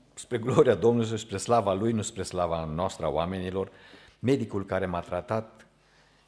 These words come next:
este unul dintre cei mai mari medici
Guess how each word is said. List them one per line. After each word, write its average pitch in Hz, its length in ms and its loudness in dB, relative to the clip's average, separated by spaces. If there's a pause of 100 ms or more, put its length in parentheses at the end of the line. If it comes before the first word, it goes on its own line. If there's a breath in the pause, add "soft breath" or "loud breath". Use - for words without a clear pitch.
(600 soft breath)
este - 220 -8
unul 113 120 0
dintre 101 160 -4
cei 127 260 -4
mai 107 160 0
mari 98 300 -2
medici 87 720 -8